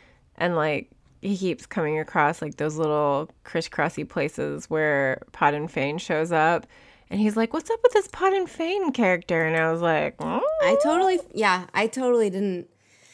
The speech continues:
Speaker 2: <sighs> When I was first reading Eye of the World, I think I was so confused by so many things that I didn't really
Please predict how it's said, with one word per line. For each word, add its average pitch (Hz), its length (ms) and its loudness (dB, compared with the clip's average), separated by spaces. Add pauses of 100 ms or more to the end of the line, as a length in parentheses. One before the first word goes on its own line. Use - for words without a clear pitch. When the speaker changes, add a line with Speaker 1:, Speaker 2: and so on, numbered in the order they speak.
(320)
Speaker 2:
<sighs> - 0 -
When 285 680 -2
I 214 100 -2
was 247 160 -4
first 254 280 0
reading 233 280 0
Eye 202 140 2
of 208 120 2
the 196 80 -4
World, 190 220 0
I 180 120 -2
think 196 200 -6
I 185 140 -4
was 190 180 -4
so 175 720 -4
confused 190 1080 -4
by 185 160 -2
so 180 260 -6
many 175 220 -4
things 175 400 -6
that 180 100 -4
I 175 120 0
didn't 175 240 -4
really 180 300 -4